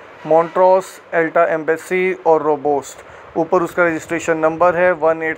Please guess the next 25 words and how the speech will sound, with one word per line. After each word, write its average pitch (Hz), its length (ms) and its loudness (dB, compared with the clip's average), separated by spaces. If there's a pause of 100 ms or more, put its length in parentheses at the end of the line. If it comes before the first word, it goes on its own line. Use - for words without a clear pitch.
थ्री 170 240 -2
नाइन 156 340 0
वन। 180 340 0 (500)
तो 175 80 0
ये 170 260 2
इसका 180 720 2 (280)
एक 180 160 0
हमने 180 260 -2
brave 156 340 0
data 165 300 2
दिया 175 260 -2
है, 196 220 -2
जो 170 200 -4
आप 160 200 4
ब्लड 160 220 2
लाइन 185 240 0
आपको 170 260 -2
ज़रूरत 156 360 -6
पड़ेगी 180 480 -2 (360)
एआई 170 280 2
के 170 180 -4
time 165 260 -2
पे, 190 260 2
ताकि 170 340 0
इनब्रीडिंग 165 640 -2